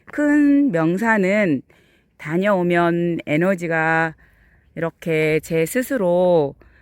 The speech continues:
바뀌는 것 같아서 가끔씩 이렇게 큰 산도 올라가죠. 저는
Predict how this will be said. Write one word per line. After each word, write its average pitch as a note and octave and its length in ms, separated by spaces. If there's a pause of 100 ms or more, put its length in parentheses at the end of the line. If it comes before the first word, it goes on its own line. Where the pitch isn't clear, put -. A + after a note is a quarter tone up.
(160)
바뀌는 B3 400
것 G3+ 80
같아서 D#3 960
가끔씩 F3 760
이렇게 D3+ 340
큰 C#4+ 320
산도 A3 480
올라가죠. D#3 640 (800)
저는 F#3+ 600